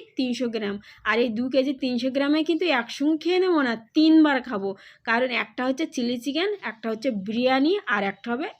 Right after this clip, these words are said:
নর্মাল মাংস। কারণ কি বলো তো, আহ, গিলে মেটে তো বিরিয়ানিতে দেওয়া যায় না, চিলি চিকেনে দেওয়া যায় না, সেই জন্য ওটা আলাদা। তো এটা আমি তিন বাইট করব, তিনবার রান্না করার জন্য। এত বড় মুরগি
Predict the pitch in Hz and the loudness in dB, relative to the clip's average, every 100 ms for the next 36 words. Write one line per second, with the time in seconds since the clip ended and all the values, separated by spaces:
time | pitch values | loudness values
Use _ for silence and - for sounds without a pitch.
0 | 247 220 214 214 240 240 208 185 180 196 | -4 -2 0 0 -2 -2 -2 -2 -6 -8
1 | - 220 277 277 294 277 277 294 285 480 | -4 -2 0 0 0 0 0 -2 -4 -10
2 | - - - 254 233 220 226 208 269 311 | -12 -20 -14 -8 -6 -4 -4 0 2 4
3 | 311 311 320 302 311 339 262 233 262 262 | 4 2 -2 -2 -4 -4 -4 -2 0 0
4 | 269 302 262 262 285 294 247 240 233 277 | 0 0 0 0 0 0 0 -4 -2 -2
5 | 285 302 285 294 277 294 302 269 214 220 | -2 -2 0 0 0 0 0 -2 -4 -6
6 | 226 214 254 311 - 240 220 262 - - | -4 -2 -2 -2 -4 -4 -2 -4 -6 -6
7 | 185 190 185 - - - 285 285 262 285 | -4 -4 -8 -12 -20 -6 0 2 2 2
8 | 311 294 339 - 294 302 294 262 240 240 | 2 4 2 0 2 4 4 4 0 -2
9 | 240 226 262 - 269 269 269 277 254 196 | -4 -2 -4 -2 2 4 4 2 0 -2
10 | 202 208 208 208 208 214 208 - - - | -2 -2 -4 -2 -4 -4 -6 -10 -18 -6
11 | 214 214 262 269 311 320 262 247 233 | -4 -2 0 2 4 4 2 0 -2